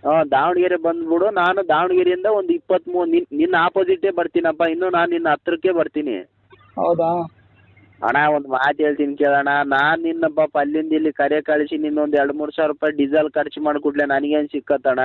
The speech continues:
Speaker 1: ನಿನಗೂ ಟೈಮ್ ವೇಸ್ಟ್ ಆಗ್ಬಾರ್ದು, ನನಗೂ ಟೈಮ್ ವೇಸ್ಟ್ ಆಗ್ಬಾರ್ದು ಅಣ್ಣ.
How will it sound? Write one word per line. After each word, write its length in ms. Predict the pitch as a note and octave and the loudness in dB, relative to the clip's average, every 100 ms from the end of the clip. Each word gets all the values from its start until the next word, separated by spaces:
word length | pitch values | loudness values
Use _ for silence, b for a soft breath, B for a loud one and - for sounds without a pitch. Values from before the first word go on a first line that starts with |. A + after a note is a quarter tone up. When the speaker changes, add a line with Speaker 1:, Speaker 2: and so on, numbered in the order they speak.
| C3+ C#3+ B B B | 0 -2 B B B
Speaker 1:
ನಿನಗೂ 300 | D3 E3 E3+ | -2 2 2
ಟೈಮ್ 300 | F3 E3 E3 | 2 0 0
ವೇಸ್ಟ್ 280 | E3 E3 E3 | -2 -4 0
ಆಗ್ಬಾರ್ದು, 360 | D#3+ D#3+ D#3 F3+ | 0 2 0 0
ನನಗೂ 320 | D#3+ D#3 E3 | 0 0 0
ಟೈಮ್ 280 | D#3+ D#3 D#3 | 2 0 0
ವೇಸ್ಟ್ 260 | D3+ D3 | -4 -2
ಆಗ್ಬಾರ್ದು 340 | C#3+ C3+ C3+ | 0 0 0
ಅಣ್ಣ. 100 | C3+ | 0